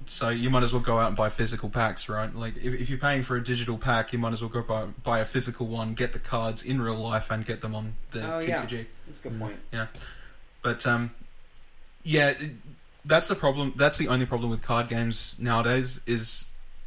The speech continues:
Speaker 1: everybody that makes a card game sees it as a reason to add in microtransactions.
Speaker 2: Yeah.
Speaker 1: It just keep, it just keeps going on now, and, like,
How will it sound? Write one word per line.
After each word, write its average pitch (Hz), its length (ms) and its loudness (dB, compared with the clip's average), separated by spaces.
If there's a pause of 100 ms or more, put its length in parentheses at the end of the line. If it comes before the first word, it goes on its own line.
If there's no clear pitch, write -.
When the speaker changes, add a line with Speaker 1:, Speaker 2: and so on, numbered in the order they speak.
Speaker 1:
everybody 170 340 4
that 147 100 2
makes 135 200 2
a 123 40 -4
card 131 300 4
game 135 240 2
sees 131 300 2
it 123 80 4
as 120 100 2
a 120 80 2
reason 123 440 4
to - 220 0
add 117 120 4
in 117 100 2
microtransactions. 120 880 -2 (340)
Speaker 2:
Yeah. 104 260 -8 (300)
Speaker 1:
It 120 120 -4
just 131 200 -2
keep, - 180 -4
it 123 140 0
just - 160 0
keeps 117 160 0
going 117 240 4
on 113 180 2
now, 127 380 2
and, 117 200 2
like, 113 180 0